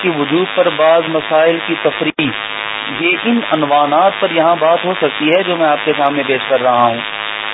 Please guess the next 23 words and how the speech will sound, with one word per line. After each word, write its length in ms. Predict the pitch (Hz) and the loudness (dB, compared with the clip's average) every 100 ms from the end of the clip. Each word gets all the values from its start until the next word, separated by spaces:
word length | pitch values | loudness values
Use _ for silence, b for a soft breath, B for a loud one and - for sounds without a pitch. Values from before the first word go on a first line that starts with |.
| 107 107 | -6 -2
اللہ 220 | 156 185 202 | 0 2 2
کی 80 | 190 196 | -2 -6
صفات 460 | 165 107 165 185 147 107 104 | -6 0 4 4 2 -2 -4
متشابہات 1300 | 151 107 104 151 160 160 147 131 135 156 175 - | -2 -2 0 2 2 2 0 4 4 6 4 0
میں 200 | 165 170 | -2 -2
متاخرین 800 | 165 147 147 156 - 151 156 165 156 | 0 2 4 2 2 0 0 0 0
کا 100 | 160 | 0
مسلک 500 | 139 151 - 175 170 107 107 104 107 107 | 2 -2 0 0 0 -2 -6 -6 -6 -2
اور 100 | 156 | -2
اس 80 | 170 | -2
کے 80 | 104 | -2
علاوہ 300 | 165 165 170 175 | 2 2 4 2
اور 240 | - 165 180 104 | 4 2 2 0
بہت 240 | 156 185 196 | 2 2 0
سے 80 | 165 | 0
معاملات۔ 480 | 139 123 120 117 117 107 107 104 107 107 104 107 107 107 107 | 2 2 2 0 0 -2 -8 -6 -8 -6 -8 -8 -8 -8 -2
یاد 220 | 170 214 | 2 2
رکھیے، 340 | 226 - 233 233 107 107 107 107 107 104 107 104 107 107 107 107 107 104 | 2 0 2 0 -2 -8 -8 -8 -8 -8 -8 -8 -8 -8 -8 -8 -6 -2
حضرت 380 | 165 185 226 233 233 226 | 0 2 0 2 2 2
نوح 260 | 180 240 240 | 2 2 2
علیہ 140 | 220 | 2
السلام 460 | - 190 180 196 202 | 0 0 2 2 2
نے 180 | 208 | -2